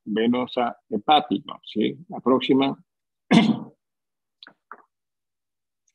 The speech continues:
En el gradiente de, de presión venosa hepática, diferencia entre la presión de la vena suprahepática en posición ocluida enclavada o wedget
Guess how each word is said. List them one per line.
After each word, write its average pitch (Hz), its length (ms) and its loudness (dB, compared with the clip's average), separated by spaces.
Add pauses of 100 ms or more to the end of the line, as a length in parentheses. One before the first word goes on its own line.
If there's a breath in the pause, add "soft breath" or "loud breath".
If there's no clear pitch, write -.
(600 loud breath)
En 135 160 0
el 135 100 2
gradiente 160 380 4
de, 147 220 0
de 101 600 -6
presión 131 420 2
venosa 123 360 0
hepática, 120 720 -4
diferencia 139 580 0
entre 120 180 -4
la 101 120 -8
presión 131 360 2
de 120 120 4
la 104 100 -4
vena 120 260 0
suprahepática 135 840 -2
en 107 180 -6
posición 131 560 -2
ocluida 139 640 2 (300)
enclavada 117 800 2
o 107 40 0
wedget 120 560 0